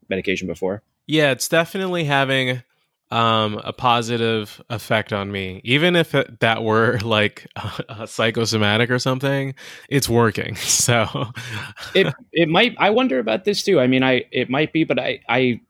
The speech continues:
Speaker 1: I, there's a huge difference to when I go off,
Speaker 2: Uh-huh.
Speaker 1: basically,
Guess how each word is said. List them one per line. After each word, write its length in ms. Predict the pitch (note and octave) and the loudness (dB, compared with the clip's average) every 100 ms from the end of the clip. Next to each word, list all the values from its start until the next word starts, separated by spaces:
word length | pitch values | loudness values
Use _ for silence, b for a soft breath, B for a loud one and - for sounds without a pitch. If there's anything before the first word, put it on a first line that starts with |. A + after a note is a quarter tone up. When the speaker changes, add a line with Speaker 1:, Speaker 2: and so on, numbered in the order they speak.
| _ | _
Speaker 1:
I, 220 | B2 A#2+ A#2 | 0 0 2
there's 180 | B2+ B2 | 2 2
a 20 | |
huge 340 | A#2+ E3+ E3+ - | 0 0 0 2
difference 340 | D3 C3 A2+ | 0 2 0
to 100 | - A2+ | 0 0
when 140 | A2+ | 2
I 100 | G#2 | 0
go 200 | G2 F#2+ | 0 -2
off, 380 | F#2 E2 - - _ _ _ _ | -2 -4 -8 -20 _ _ _ _
Speaker 2:
Uh-huh. 100 | G#2 | 0
Speaker 1:
basically, 480 | A#2 A2+ A2+ F#2 - | 2 2 0 -4 -10